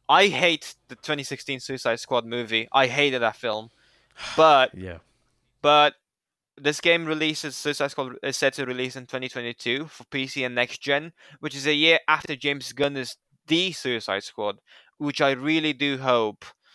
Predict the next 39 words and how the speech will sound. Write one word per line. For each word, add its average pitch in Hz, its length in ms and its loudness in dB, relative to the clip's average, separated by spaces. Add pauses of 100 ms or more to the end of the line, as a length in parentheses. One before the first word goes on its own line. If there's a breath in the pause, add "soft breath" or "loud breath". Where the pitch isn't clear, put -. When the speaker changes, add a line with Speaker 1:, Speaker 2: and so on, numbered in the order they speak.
(500 soft breath)
Speaker 1:
changes 156 520 2
the 135 100 0
reputation 120 840 -2 (220)
of 120 120 -4
Suicide 120 380 -4
Squad. 107 300 -4
Speaker 2:
It - 160 -10
was 123 100 0
a 107 120 -2 (540)
dumb 104 240 0
movie. 90 420 -8 (120)
<laughs> - 100 -16
It 165 200 2
was 117 200 -4
stupid. - 640 -8 (320)
Speaker 1:
We'll 160 300 -4
have 180 180 2
to - 80 -12
see 170 220 -4
more 139 180 2
about 107 300 4
it, 101 160 -2
but 127 220 4
I, 147 160 6
I, - 100 4 (340 soft breath)
you 175 80 -4
know, 147 220 4
bottom 180 380 6
line 165 180 6
is 135 240 -4
I 131 80 4
trust - 380 0
Rocksteady. 104 480 -4
That, 117 260 2
that 127 120 6
is 123 100 0
my 117 80 -4
bottom 113 340 -4
line. 101 260 -2